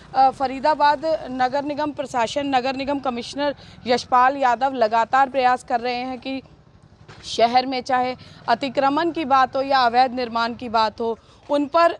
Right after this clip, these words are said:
शिकंजा कसा जाए और इसे लेकर तमाम दिशा निर्देश जो संबंधित अधिकारी हैं उन्हें जारी भी किए गए हैं। लेकिन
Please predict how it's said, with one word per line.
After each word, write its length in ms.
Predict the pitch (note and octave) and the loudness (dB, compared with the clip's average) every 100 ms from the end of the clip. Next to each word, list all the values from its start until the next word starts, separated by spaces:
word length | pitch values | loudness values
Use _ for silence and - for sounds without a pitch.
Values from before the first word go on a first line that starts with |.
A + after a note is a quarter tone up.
| - | -4
शिकंजा 520 | - C#4+ C4 C4+ D#4 | -6 -4 -2 0 0
कसा 320 | D#4 C#4+ D4 C4+ | -2 -2 -4 -2
जाए 180 | C#4+ | 2
और 180 | C#4+ D4 | 2 2
इसे 200 | C#4+ D#4 | -2 -2
लेकर 340 | D#4 C#4 - D4+ | -2 -2 -2 -4
तमाम 440 | - B3+ C4 D4 | -2 0 0 -2
दिशा 260 | C4 - B3+ | -4 -2 -2
निर्देश 480 | B3+ A3+ B3 C4+ - - - - | -2 -2 -2 -2 -8 -20 -20 -6
जो 100 | C#4 | -2
संबंधित 560 | D4 B3 B3 B3 C#4 | -2 0 0 0 0
अधिकारी 520 | C#4+ B3 A3+ A#3+ A3+ B3+ | 0 -2 0 2 2 -2
हैं 80 | |
उन्हें 380 | C4 B3 C4 C#4+ | -6 -6 -4 -4
जारी 320 | A3+ A#3 A#3 | 0 2 2
भी 160 | C4+ C#4 | -2 -8
किए 260 | A#3+ B3 A3+ | -2 0 2
गए 140 | A3+ | 0
हैं। 140 | A#3+ | 0
लेकिन 300 | C4+ C#4+ F4 | -2 0 -2